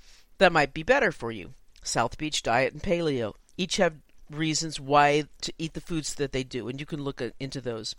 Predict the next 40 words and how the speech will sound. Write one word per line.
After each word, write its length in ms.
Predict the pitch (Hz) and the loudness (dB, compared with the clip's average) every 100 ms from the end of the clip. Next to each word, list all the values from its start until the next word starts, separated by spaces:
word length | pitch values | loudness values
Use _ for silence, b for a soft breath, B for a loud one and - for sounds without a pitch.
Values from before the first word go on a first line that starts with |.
| - | -14
You 80 | 160 | -2
could 120 | 175 | 4
also 320 | 196 302 302 | 6 6 0
do 180 | 190 185 | -2 -4
Whole 240 | 180 180 | 2 2
thirty, 460 | 196 147 135 131 139 b b | 2 0 0 -2 -8 b b
which 160 | 175 - | -4 0
says 200 | 185 170 | 0 0
that 140 | 170 | -4
for 80 | 151 | -6
thirty 300 | 151 170 196 | -2 -2 0
days 340 | 165 131 139 | 0 0 -2
you 80 | 165 | -8
try 220 | - 156 | -2 0
to 120 | 151 147 | 2 0
eliminate 540 | 139 156 175 165 151 - | 0 0 2 2 0 -6
foods 340 | 156 151 151 | -4 -2 -2
that 120 | - 131 | -4 -4
might 260 | 123 - | -4 -6
possibly 540 | - 170 190 - 190 190 | 0 2 4 4 4 0
cause 380 | - 156 139 | -2 0 0
problems 480 | - 180 156 170 180 | -2 0 0 0 -8
with 120 | 190 | -10
your 100 | 190 | -10
diet, 380 | 175 185 185 185 - b b | 2 6 6 4 -2 b b
but 160 | 175 - | -10 -4
you're 60 | |
not 220 | 156 151 - | 0 0 -2
sure 200 | - 175 | -2 -2
if 120 | - | -2
they 100 | 135 | -6
do 200 | 135 139 | -4 -4
or 80 | 135 | -4
not. 280 | 127 113 - - | -2 -4 -6 0
Like, 260 | 143 151 | 0 0
you 120 | 135 | -4
eliminate 360 | 127 120 113 117 | -6 -6 -8 -10
grains, 640 | - 190 208 190 180 175 | -4 0 2 2 0 -4
you 80 | 139 | -6
eliminate 440 | 120 120 113 107 | -6 -6 -6 -8